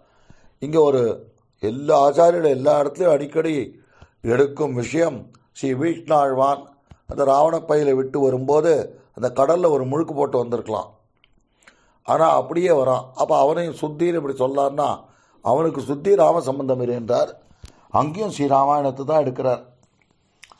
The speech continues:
பகவத் சம்பந்தம் ஒழிய சுத்தி ஆகியாவது அசுத்தனாய் விடுகிறே, அசுத்தி, அசுத்தனாய் விடுகிறே, அதாவது அசுத்தியை விடுறது. இதர விஷயத்திலே ஈடுபாட்டையும் பகவத் சம்பந்தத்தையும்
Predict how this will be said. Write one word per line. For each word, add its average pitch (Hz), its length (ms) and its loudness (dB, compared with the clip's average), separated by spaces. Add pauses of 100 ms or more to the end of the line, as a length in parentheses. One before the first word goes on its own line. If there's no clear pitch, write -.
(320)
பகவத் 151 340 0
சம்பந்தம் 151 360 -4
ஒழிய 139 280 -2 (680)
சுத்தி 151 320 -4
ஆகியாவது 143 600 2
அசுத்தனாய் 147 680 -2
விடுகிறே, 123 500 -4 (640)
அசுத்தி, 175 480 -2 (300)
அசுத்தனாய் 156 760 -2 (500)
விடுகிறே, 127 440 -2
அதாவது 127 240 0
அசுத்தியை 160 400 -4
விடுறது. 127 380 -4 (1080)
இதர 113 280 -2 (100)
விஷயத்திலே 151 580 -4 (120)
ஈடுபாட்டையும் 131 800 -4 (560)
பகவத் 131 420 0
சம்பந்தத்தையும் 139 760 -4